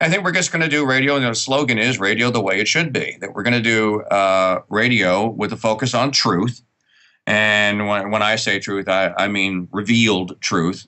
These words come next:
uh, as we can know it and as we can repeat it. Um, but with an emphasis on it also, uh, b-, uh, being entertaining,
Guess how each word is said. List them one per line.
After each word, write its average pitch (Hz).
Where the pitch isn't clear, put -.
uh, 85
as 92
we 92
can 90
know 87
it 95
and 92
as 87
we 85
can 92
repeat 90
it. 87
Um, 123
but 185
with 196
an 196
emphasis 185
on 180
it 170
also, 165
uh, 139
b-, 127
uh, 123
being 135
entertaining, 131